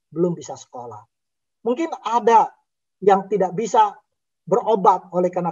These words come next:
tidak punya uang. Di manakah tanggung jawab sosial kita? Oleh karena Tuhan sudah memberkati kita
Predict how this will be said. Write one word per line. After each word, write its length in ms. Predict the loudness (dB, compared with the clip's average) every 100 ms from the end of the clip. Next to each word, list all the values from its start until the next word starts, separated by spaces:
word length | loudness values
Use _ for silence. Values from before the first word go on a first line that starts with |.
| -6
tidak 240 | -8 -10
punya 240 | -12 -12
uang. 240 | -14 -16 -18 -20 _ _ _ _ _ _ _ _
Di 100 | -14
manakah 720 | -8 -4 -4 -4 -6 -6 -10
tanggung 320 | -10 -10 -8 -8
jawab 240 | -8 -8
sosial 400 | -16 -14 -12 -12
kita? 320 | -16 -18 -20 -20 _ _ _ _ -8
Oleh 160 | -6
karena 240 | -4 -6 -8
Tuhan 560 | -6 -2 2 2 0 -10 _
sudah 480 | _ -2 2 4 4
memberkati 720 | 2 -2 -4 -2 -4 -4 -6
kita 320 | -10 -12 -14